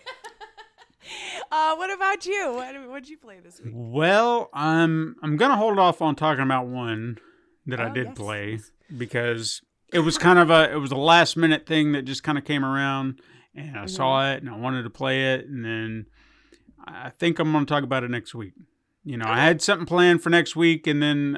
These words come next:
Speaker 2: I think I'm gonna talk about this first, and I'm gonna knock the other thing back, which is,
Speaker 1: Sure.
Speaker 2: uh, fine. But, uh, before I get into the one thing you probably know I played, I did play a new game, which I don't know if I'll play it again.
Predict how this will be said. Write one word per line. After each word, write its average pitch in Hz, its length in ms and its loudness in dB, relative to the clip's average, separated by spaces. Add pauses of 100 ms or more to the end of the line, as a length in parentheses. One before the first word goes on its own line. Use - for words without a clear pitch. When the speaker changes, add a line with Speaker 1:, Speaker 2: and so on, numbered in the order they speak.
Speaker 2:
I 127 180 -8
think 151 240 -4
I'm 156 100 0
gonna 143 140 2
talk 147 200 0
about 135 220 -2
this 131 160 -8
first, 131 380 -8
and 127 80 -6
I'm 123 80 -4
gonna 123 180 -6
knock 120 280 -6
the 123 120 -10
other 110 140 -12
thing 110 220 -16
back, 101 260 -14 (100)
which 120 300 -16
is, - 260 -20
Speaker 1:
Sure. 302 220 -18
Speaker 2:
uh, - 40 -18 (320)
fine. 113 340 -6
But, 120 240 -4 (880)
uh, 214 680 4
before 208 440 0
I 277 60 0
get 247 160 0
into 220 340 -4
the 185 80 0
one 190 220 0
thing 190 140 0
you 170 80 -2
probably 285 280 4
know 147 180 4
I 123 60 2
played, 131 400 -2
I 131 220 -4
did 175 260 -2 (160)
play 156 340 0
a 135 140 -6
new 131 260 -2
game, 120 580 -2
which 120 280 -8
I 123 80 -14
don't 156 320 -4
know 151 120 -2
if 143 120 -8
I'll 135 60 -4
play 135 240 -8
it 123 60 -4
again. 120 500 -10